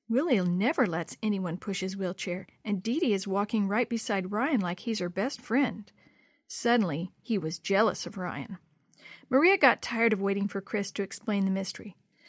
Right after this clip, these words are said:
"When we were playing down in Grandma and Grandpa's basement, we found an old safe that belonged to our great-grandpa Archer.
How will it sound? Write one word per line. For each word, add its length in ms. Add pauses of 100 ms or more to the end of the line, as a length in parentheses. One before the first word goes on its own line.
(240)
"When 220
we 120
were 120
playing 360
down 240
in 100
Grandma 320
and 140
Grandpa's 400
basement, 600
we 160
found 260
an 140
old 240
safe 320
that 160
belonged 440
to 120
our 80
great-grandpa 680
Archer. 480